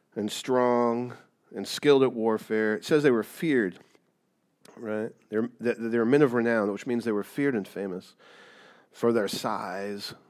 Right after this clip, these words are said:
and their strength. They were huge,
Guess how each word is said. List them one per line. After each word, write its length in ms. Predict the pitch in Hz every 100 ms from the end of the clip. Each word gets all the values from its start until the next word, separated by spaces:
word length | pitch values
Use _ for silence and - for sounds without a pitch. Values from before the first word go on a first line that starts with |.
| _ _ _ _ _ -
and 160 | 98
their 100 | 98
strength. 600 | 87 - 101 85 - - _ _ _ _ _ _ _ _ _ _ _ _ _
They 80 | 90
were 60 |
huge, 500 | 90 101 92 76 -